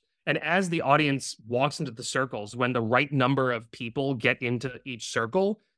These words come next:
it activates something. And the, the, the audience begins to realize that they have control over every aspect of what they're seeing.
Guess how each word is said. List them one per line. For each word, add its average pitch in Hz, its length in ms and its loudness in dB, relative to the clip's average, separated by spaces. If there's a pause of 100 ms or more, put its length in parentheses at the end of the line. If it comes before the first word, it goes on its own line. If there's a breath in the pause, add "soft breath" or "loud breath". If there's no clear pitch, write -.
it 147 120 -6
activates 123 520 -4
something. 104 460 -12 (280)
And 139 180 2
the, 135 100 4
the, 131 460 -8 (160)
the 135 140 -2
audience 170 340 2
begins 147 280 -4
to 131 80 -8
realize 147 320 2
that 131 160 -2
they 151 140 2
have 170 180 2
control 139 760 -2
over 123 460 -6
every 135 460 0
aspect 110 580 -6
of 107 100 -6
what 110 160 -4
they're 104 140 -10
seeing. - 420 -10